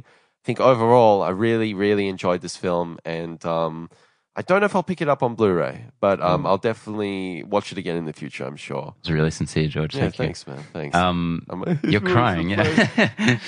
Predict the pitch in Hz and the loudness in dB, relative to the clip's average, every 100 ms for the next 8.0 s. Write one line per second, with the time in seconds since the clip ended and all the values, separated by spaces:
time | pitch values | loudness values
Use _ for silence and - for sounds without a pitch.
0 | 196 139 - 113 113 107 - 73 110 151 | -6 -2 0 2 2 0 -2 0 2 2
1 | - 107 101 95 - 95 92 85 90 92 | 4 2 4 2 4 4 4 4 4 4
2 | 92 92 80 80 80 76 76 78 73 78 | 2 2 4 4 2 0 0 0 0 2
3 | 73 76 76 76 76 73 76 76 76 - | 2 2 0 0 0 0 0 2 0 -2
4 | 82 82 85 85 80 82 - 76 76 73 | -2 0 2 2 2 0 -2 0 0 0
5 | 73 78 - - 80 78 76 69 73 78 | -2 -2 -2 0 2 2 0 2 2 2
6 | - 80 82 82 - 95 82 78 69 73 | -2 -2 -2 -2 -2 0 0 0 0 -2
7 | - 73 - 73 76 76 - 82 90 | -2 -4 -2 0 0 -2 -2 0 0